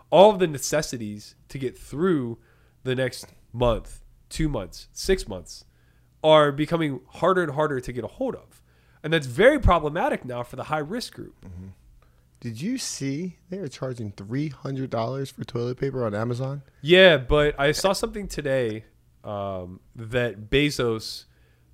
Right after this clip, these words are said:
Speaker 1: uh, deleted all third parties that weren't Amazon affiliates trying to resell any sort of, like, uh, quarantine products, basically.
Speaker 2: Oh, what a great guy he is.
Speaker 1: So I saw,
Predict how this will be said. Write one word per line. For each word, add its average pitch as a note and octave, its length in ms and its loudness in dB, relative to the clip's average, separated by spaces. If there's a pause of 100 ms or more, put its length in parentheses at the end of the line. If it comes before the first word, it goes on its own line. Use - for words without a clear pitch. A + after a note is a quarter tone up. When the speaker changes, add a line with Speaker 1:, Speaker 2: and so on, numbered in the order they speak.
(360)
Speaker 1:
uh, G#2+ 460 0 (280)
deleted C3 680 0
all C3 200 4
third B2+ 360 -2
parties B2 500 -6 (800)
that A#2+ 420 0
weren't B2+ 300 0
Amazon B2 380 -2
affiliates G#2 640 -8 (180)
trying A#2 320 -2
to A2+ 160 -8
resell G#2 760 -6 (100)
any A2 340 -4
sort G#2 280 -6
of, G#2 140 -8
like, F#2 500 -6 (340)
uh, F#2 260 -8 (120)
quarantine A2 500 -6
products, E2+ 360 -12
basically. - 400 -14
Speaker 2:
Oh, B2+ 400 0
what B2 120 2
a A#2 40 -2
great G2+ 280 -2
guy F2+ 240 -2
he F2+ 60 -4
is. F2 260 -4
Speaker 1:
So - 200 4
I F#3 80 10
saw, G3+ 260 6